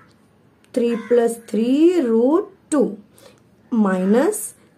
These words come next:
again bracket because टी थ्री के टर्म में भी टू टर्म्स हैं, थ्री प्लस टू root टू। अगर आप ब्रैकेट नहीं लगाओगे तो साइन डिस्ट्रीब्यूट नहीं होगा और आंसर रॉन्ग हो जाएगा।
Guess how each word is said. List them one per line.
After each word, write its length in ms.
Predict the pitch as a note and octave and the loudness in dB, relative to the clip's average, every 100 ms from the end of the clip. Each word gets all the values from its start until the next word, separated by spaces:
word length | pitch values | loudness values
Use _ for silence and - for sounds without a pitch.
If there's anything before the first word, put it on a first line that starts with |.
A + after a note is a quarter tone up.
| - | -8
again 400 | A#3 G#3 B3+ C#4+ | -4 0 0 0
bracket 540 | C4+ D4 - F4+ A#4 - - - - | 0 -2 0 0 0 -4 -20 -20 -8
because 400 | C4 C#4+ D4+ C#4 - | -6 -4 -4 -6 -6
टी 140 | D4 D4 - | -4 -4 -2
थ्री 200 | B3+ C4 | 0 0
के 200 | B3+ C4 | 2 0
टर्म 300 | B3+ A#3+ A3 | 2 0 2
में 200 | A3 A3 | 2 4
भी 120 | A3 E4+ - - _ - - - - | 4 0 -2 -20 _ -20 -20 -20 0
टू 160 | F4 E4 D#4+ | 4 4 4
टर्म्स 420 | G#3+ F#3+ F3+ - | 2 2 -2 -6
हैं, 180 | G3+ G3+ - - - - - _ _ - | -8 -10 -14 -20 -20 -20 -20 _ _ -6
थ्री 600 | D4+ D4+ D4 C#4+ C4+ C4 - - | 0 0 2 0 2 2 0 -6
प्लस 560 | - B3 A#3+ A#3+ A#3+ - - - | 0 2 4 4 0 -2 -10 -4
टू 100 | B3 A#3 A#3 A3+ A3 | -2 -2 -2 0 0
root 420 | G3+ A3+ D4+ G#4+ - _ - | 2 2 2 0 -6 _ -6
टू। 120 | F#3+ - - - - | -6 -8 -20 -20 -4
अगर 200 | B3+ D#4+ | 0 0
आप 120 | E4+ D4 | -2 0
ब्रैकेट 500 | A#3+ A3+ G#3+ D#4+ - | 0 0 0 -4 0
नहीं 160 | D#4 D#4 | 2 2
लगाओगे 600 | D4 C#4 C4+ B3 C4+ C4+ - - - - | 2 2 2 2 -2 -2 -6 -20 -14 -2
तो 100 | F4 | 0
साइन 380 | - C4 C#4+ C#4+ | 0 0 2 2
डिस्ट्रीब्यूट 640 | C4 - C4 G#3+ A#3+ C4 | -2 -4 -4 -2 -2 0
नहीं 180 | C#4 C#4 | 2 4
होगा 280 | C4 C4+ D4+ | 2 2 2
और 240 | E4+ C#4 | 0 0
आंसर 540 | A#3+ G#3+ A3+ G#3+ D#4+ D4 | 0 0 0 0 -2 2
रॉन्ग 320 | A#3+ G#3 G3 | 0 2 0
हो 60 | F3+ | -2
जाएगा। 400 | B3+ - - | -10 -14 -18